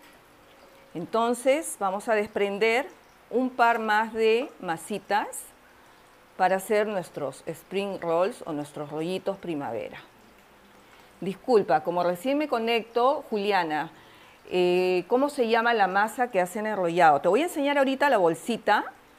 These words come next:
para que ustedes puedan comprarla en el market chino. Nosotros no preparamos la masa,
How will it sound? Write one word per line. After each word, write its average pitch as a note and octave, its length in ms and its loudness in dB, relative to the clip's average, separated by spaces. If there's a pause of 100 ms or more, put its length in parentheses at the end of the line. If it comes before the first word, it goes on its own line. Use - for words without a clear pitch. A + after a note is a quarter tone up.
(120)
para E3+ 180 2
que F3+ 100 -4
ustedes A3+ 420 2
puedan A3 540 0
comprarla F#3+ 760 2
en F3+ 160 -4
el D#3+ 100 -4
market F3 380 -2
chino. G#3 440 -4 (460)
Nosotros B3+ 340 2
no C#4+ 140 4
preparamos C4+ 500 2
la G#3+ 120 2
masa, G3+ 420 0